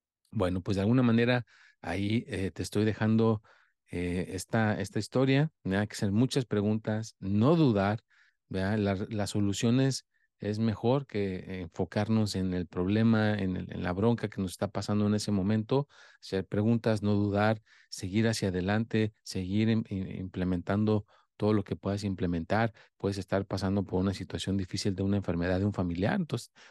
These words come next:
no puedes dudar, no puedes tener dudas, tienes que preguntar y preguntar qué más se puede hacer por ese familiar para sacar adelante de esa situación que está viviendo de su salud,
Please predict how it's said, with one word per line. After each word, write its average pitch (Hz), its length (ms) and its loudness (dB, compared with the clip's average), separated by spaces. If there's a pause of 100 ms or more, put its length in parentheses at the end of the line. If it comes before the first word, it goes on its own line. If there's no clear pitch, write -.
(140)
no 104 140 -2
puedes 156 260 0
dudar, 104 460 0
no 113 160 0
puedes 135 240 -2 (140)
tener 113 280 2
dudas, 143 380 -2
tienes 123 320 -2
que 101 240 -2 (440)
preguntar 92 640 0
y 139 60 2
preguntar 107 460 0
qué 120 140 0
más 127 260 4
se 131 120 -2
puede 127 200 0
hacer 120 200 -2
por 107 220 0
ese 113 180 -2
familiar 95 500 -2 (360)
para 95 200 0
sacar 104 300 0
adelante 98 600 2 (380)
de 95 120 -2
esa 104 160 -4
situación 98 400 -4
que - 60 -14
está - 160 -2
viviendo 98 380 2
de 98 80 0
su - 140 -8
salud, 110 480 2